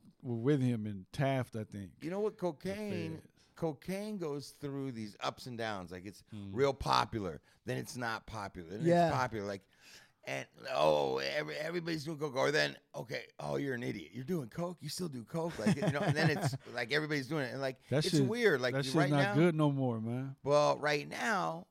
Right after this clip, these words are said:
Speaker 2: there's, like, a lot of young people doing
Speaker 1: Right.
Speaker 2: coke. Like,
Speaker 3: Yeah.
Speaker 1: Yeah.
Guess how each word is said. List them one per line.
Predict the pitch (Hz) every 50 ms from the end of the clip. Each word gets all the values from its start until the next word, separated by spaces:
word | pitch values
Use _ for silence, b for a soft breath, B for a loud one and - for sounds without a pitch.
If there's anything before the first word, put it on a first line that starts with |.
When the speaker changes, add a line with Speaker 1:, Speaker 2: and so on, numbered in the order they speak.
| _ _ -
Speaker 2:
there's, | 151 175 165 147 135
like, | 151 156 127 139
a | 127
lot | 120 120 131 139 135 147 156
of | 151
young | 135 123 127 147 165 190 185 170
people | - - 139 120 101 - 110 127 147 147 - _ _ _ _ _ _ _ _ _ 117
doing | 131 147 156 160
Speaker 1:
Right. | 139 -
Speaker 2:
coke. | - 165 190 254 226 - - _ - _ _ _ -
Like, | 185 185
Speaker 3:
Yeah. | 175 160 139
Speaker 1:
Yeah. | 127